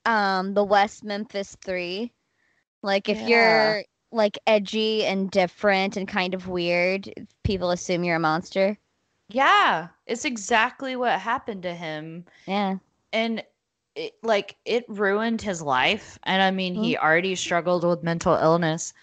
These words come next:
Speaker 1: Mm-hmm.
Speaker 2: Um, so he was,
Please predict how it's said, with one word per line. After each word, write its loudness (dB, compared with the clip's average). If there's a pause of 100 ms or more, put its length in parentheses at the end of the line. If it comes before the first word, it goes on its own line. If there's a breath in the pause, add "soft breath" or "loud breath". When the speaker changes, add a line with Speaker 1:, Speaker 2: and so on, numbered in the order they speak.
(100)
Speaker 1:
Mm-hmm. -2
Speaker 2:
Um, 0 (400)
so -2
he -4
was, -4